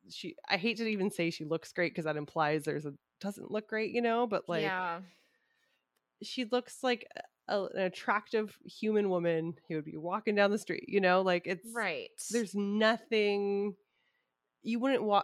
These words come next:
Speaker 1: you wouldn't see her walking down the street and pick her out of a crowd and be like, "There's something wrong."
Speaker 2: Right.
Speaker 1: You know, but when she's on T V, that's being done because no matter what we're saying and, you know,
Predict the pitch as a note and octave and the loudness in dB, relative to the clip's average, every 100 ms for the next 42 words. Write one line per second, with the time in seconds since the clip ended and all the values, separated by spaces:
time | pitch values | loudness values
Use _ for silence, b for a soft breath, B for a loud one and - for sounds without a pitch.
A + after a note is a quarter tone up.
0 | - A3+ C#4 A#3+ B3 A#3 F#3 F#3 D#3+ D#3+ | 2 -4 -4 -2 0 2 2 0 -2 -4
1 | - F3+ D#3+ F3+ D#3+ D3+ D3+ - D3+ D3+ | -2 -2 -2 -4 0 0 -2 -2 0 0
2 | D3 C#3+ E3 - D3 - - - - - | -2 -2 -4 -2 -6 -6 -10 -8 -10 -14
3 | _ b b b - F3 - F#3 E3 D3+ | _ b b b -8 -6 -4 -2 0 0
4 | E3 F3 F3 F3+ F3 E3 - F3 E3+ E3+ | -2 -2 -4 -4 -4 -4 -8 -14 -12 -10
5 | E3 D#3+ D#3 - - E3 D3+ - E3+ D#3 | -8 -8 -8 -10 -10 -4 -4 -4 -8 -6
6 | D3+ D3+ D3+ D3 C#3+ D3+ - _ _ _ | -6 -4 -4 -4 -6 -8 -12 _ _ _
7 | _ _ - E3 - E3+ D3 D3 D3+ - | _ _ -10 -10 -4 0 0 -2 -8 -12
8 | - D#3+ F3 E3 E3 E3+ - F#3+ F#3+ G3+ | -8 -4 0 0 0 -2 -2 -6 -2 0
9 | F#3+ F3 E3 E3 D#3+ D#3 D3+ - E3 - | 0 0 0 -4 -6 -8 -10 -12 -10 -8
10 | D3+ D#3 | -8 -10